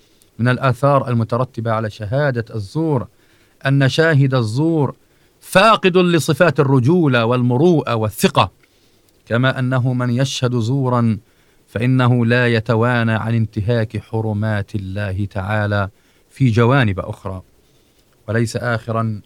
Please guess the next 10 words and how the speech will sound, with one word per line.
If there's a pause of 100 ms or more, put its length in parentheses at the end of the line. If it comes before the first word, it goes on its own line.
(440)
من
الآثار
المترتبة
على
شهادة
الزور (640)
وقوف
الحاكم (720)
والمحكوم
له